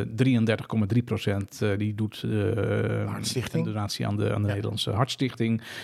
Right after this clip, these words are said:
Speaker 1: Maar, eh, verder, eh, Save the Children, ehm, het Dementiefonds, Core Date,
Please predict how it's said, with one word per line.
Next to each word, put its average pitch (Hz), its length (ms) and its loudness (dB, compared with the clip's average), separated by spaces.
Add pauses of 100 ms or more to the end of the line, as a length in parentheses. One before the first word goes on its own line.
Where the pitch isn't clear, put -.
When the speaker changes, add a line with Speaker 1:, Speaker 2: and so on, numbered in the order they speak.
(160)
Speaker 1:
Maar, 104 340 0
eh, 107 320 0
verder, 107 380 0
eh, 101 300 2
Save 117 380 2
the - 100 -6
Children, 101 760 2
ehm, 101 880 4
het 110 140 0
Dementiefonds, 104 1120 0
Core 110 400 2
Date, 101 500 2